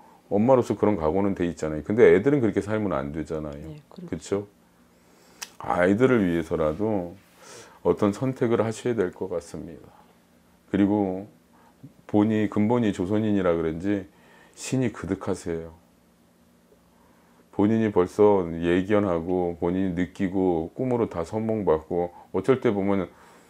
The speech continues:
Speaker 1: 가끔 못, 안 봐야 될 것도 보고 그래요. 본인은 시큼시큼하고 머리가 쭈삣쭈삣할 정도로. 그게 뭐냐면 벌써 그렇게 와 계시는 거예요, 본인한테도.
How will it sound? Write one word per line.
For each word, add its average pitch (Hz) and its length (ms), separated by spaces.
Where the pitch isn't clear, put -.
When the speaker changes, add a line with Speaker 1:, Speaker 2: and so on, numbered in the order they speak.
Speaker 1:
가끔 110 320
못, 92 140
안 95 160
봐야 110 280
될 90 180
것도 87 200
보고 85 340
그래요. 71 300
본인은 73 460
시큼시큼하고 95 920
머리가 85 360
쭈삣쭈삣할 95 720
정도로. 71 520
그게 127 220
뭐냐면 90 580
벌써 - 260
그렇게 95 280
와 73 240
계시는 92 420
거예요, 69 240
본인한테도. 78 760